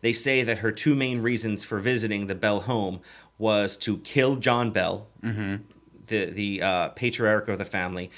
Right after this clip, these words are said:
Speaker 2: Right.
Speaker 1: as well as to stop, the, the second reason was to stop John's youngest daughter, Betsy, from marrying a certain neighbor boy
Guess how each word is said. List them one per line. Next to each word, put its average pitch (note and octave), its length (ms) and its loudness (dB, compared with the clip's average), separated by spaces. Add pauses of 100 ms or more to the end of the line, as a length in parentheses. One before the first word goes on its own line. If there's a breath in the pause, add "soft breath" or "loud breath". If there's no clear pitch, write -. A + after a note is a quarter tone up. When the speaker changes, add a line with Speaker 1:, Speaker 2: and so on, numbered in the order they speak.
Speaker 2:
Right. G#2+ 200 2
Speaker 1:
as G#2+ 100 2
well A#2 240 4
as A2 160 2
to A2 80 -2
stop, A2+ 540 0 (220 loud breath)
the, G2 320 0
the F2 200 -2
second C3 320 2
reason A2+ 280 0
was G#2+ 160 -2
to G#2+ 60 -4
stop G#2+ 440 0
John's A#2 460 0
youngest A2+ 460 -2
daughter, A#2 380 4
Betsy, B2 420 0
from A2 280 -2
marrying A2+ 260 2
a G2 60 0
certain A#2 440 -2
neighbor A2 380 0
boy F#2 440 -2